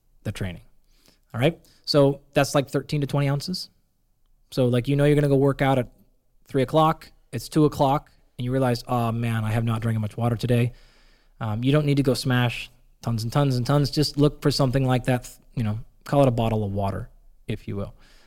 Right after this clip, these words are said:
Um, if that's not enough, if you're in a really tough spot,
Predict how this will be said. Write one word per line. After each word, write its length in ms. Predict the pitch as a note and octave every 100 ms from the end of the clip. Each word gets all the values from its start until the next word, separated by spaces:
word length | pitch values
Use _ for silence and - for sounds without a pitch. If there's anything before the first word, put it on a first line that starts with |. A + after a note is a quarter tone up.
| -
Um, 120 | A#2 A2+
if 160 | D#3+
that's 220 | F3 F3+
not 180 | E3+ E3
enough, 220 | D#3+ D#3+
if 100 | D#3
you're 100 | C3+
in 40 | C3+
a 40 |
really 280 | A#2 B2+ C#3
tough 220 | C#3 C#3
spot, 400 | - C#3+ D3+ D#3+